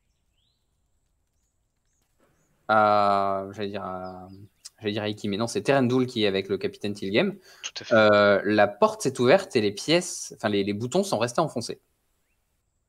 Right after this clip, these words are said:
Speaker 2: Et
Speaker 1: Et
Speaker 2: voilà.
Speaker 1: la, la, la gra-, la, la porte s'est, euh, euh, s'est ouverte, euh, comme, euh, comme si elle s'était glissée dans le mur.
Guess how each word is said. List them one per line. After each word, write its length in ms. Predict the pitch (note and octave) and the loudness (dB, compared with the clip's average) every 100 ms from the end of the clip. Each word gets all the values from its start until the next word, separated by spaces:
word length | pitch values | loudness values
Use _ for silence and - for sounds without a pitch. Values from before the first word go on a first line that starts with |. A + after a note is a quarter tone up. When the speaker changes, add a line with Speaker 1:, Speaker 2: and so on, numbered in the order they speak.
| _ _ _ A#2 | _ _ _ -6
Speaker 2:
Et 60 | |
Speaker 1:
Et 40 | B2 | 2
Speaker 2:
voilà. 320 | G#2+ A#2+ G2 E2+ G#2 | 4 6 4 0 0
Speaker 1:
la, 260 | G2+ G2+ | 2 4
la, 60 | G2 | 4
la 140 | G2+ | 2
gra-, 360 | G#2 A#2 A2+ B2 | 0 -2 0 2
la, 160 | A2+ G#2+ | 4 4
la 100 | G#2 | 2
porte 400 | - D#3 - A#2+ | 0 -4 -2 -4
s'est, 280 | - C3 C3+ | 0 0 2
euh, 300 | G#2+ G2+ F#2+ - _ _ _ _ | 0 -2 -4 -10 _ _ _ _
euh, 140 | G2 G2 | -6 -6
s'est 160 | - A2+ | -6 -8
ouverte, 340 | G#2 G2 - G#2+ | -2 0 0 0
euh, 280 | G2 G2 G2+ | 2 2 2
comme, 260 | C3+ C3+ | 2 4
euh, 140 | B2 A#2 | 4 4
comme 140 | B2 | 0
si 120 | - | 2
elle 120 | C3 A#2+ | 2 2
s'était 220 | B2 A#2+ | -2 -2
glissée 320 | A#2 B2+ C3+ | -2 -2 0
dans 120 | A#2+ | 0
le 60 | G#2+ | 0
mur. 240 | F2+ - | -6 -12